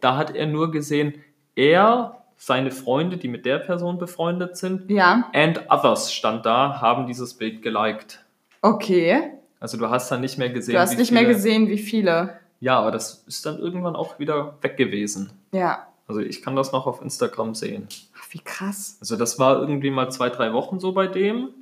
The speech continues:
Speaker 1: und dann war das irgendwann auch wieder nicht mehr da.
Speaker 2: Ich hatte das noch nicht, aber ich wusste, dass das mal Thema war.
Speaker 1: Also, ich hab das
Speaker 2: Aber
Speaker 1: schon
Speaker 2: wie es
Speaker 1: live
Speaker 2: jetzt
Speaker 1: gesehen.
Speaker 2: momentan aussieht, weiß ich gar nicht.
Speaker 1: Also, ich kann immer noch sehen, wer
Speaker 2: Ich glaub, die
Speaker 1: irgendwas
Speaker 2: bleiben bei der Klickzahl,
Speaker 1: Ja.
Speaker 2: ne?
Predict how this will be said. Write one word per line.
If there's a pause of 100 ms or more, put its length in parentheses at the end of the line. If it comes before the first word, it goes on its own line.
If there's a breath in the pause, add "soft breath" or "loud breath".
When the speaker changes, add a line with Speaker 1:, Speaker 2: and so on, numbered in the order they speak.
(160)
Speaker 1:
und
dann
war
das
irgendwann
auch
wieder
nicht
mehr
da. (680)
Speaker 2:
Ich
hatte
das
noch
nicht,
aber
ich
wusste,
dass
das
mal
Thema
war.
Speaker 1:
Also,
ich
hab
das
Speaker 2:
Aber
Speaker 1:
schon
Speaker 2:
wie (100)
es
Speaker 1:
live
Speaker 2:
jetzt
Speaker 1:
gesehen.
Speaker 2:
momentan
aussieht,
weiß
ich
gar
nicht.
Speaker 1:
Also,
ich
kann
immer
noch
sehen,
wer
Speaker 2:
Ich
glaub,
die
Speaker 1:
irgendwas (120)
Speaker 2:
bleiben
bei
der
Klickzahl,
Speaker 1:
Ja.
Speaker 2:
ne?